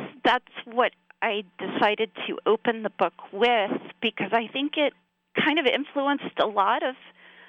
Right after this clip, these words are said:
lot of aspects of my life and probably a lot of aspects of most people's lives who grew up around the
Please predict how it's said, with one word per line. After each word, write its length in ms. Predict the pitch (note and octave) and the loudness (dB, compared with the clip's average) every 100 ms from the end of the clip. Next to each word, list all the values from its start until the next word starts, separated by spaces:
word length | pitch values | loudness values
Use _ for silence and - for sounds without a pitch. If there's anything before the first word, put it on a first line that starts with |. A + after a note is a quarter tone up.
| - - - _ - | -20 -20 -20 _ 0
lot 220 | B3 D#4 | 2 4
of 60 | E4 | 2
aspects 580 | - - - - A3+ - | 2 0 -2 0 0 -2
of 100 | F#3 F3 | -6 -2
my 220 | F3+ A4 - | 0 2 2
life 560 | A4 A4 - - - - | 2 0 -2 -8 -10 -2
and 480 | A3+ G#3+ A3 A3 G#3+ - - | 0 0 0 -4 -8 -14 -12
probably 520 | - - C#4 E4 F#4 | 0 0 0 -4 -2
a 60 | D4 | 2
lot 180 | A#3+ G#3 | 2 0
of 80 | A3 | 0
aspects 580 | - A3+ - G#3 - - - - | 0 -2 -2 -2 -2 -8 -18 -6
of 80 | G#3+ G3+ | -6 0
most 220 | G#3 A#3+ - | 0 0 -8
people's 380 | - G#3 F#3 F3 - | -12 -4 -4 -4 0
lives 340 | F3 E3+ E3+ - - _ _ _ F#3 | 2 2 -2 -8 -20 _ _ _ 0
who 160 | A#3+ | 0
grew 200 | G3 A3+ | 4 4
up 120 | A#3 A#3+ | 4 2
around 300 | F#3+ F#3 | 2 2
the 80 | F3 | -2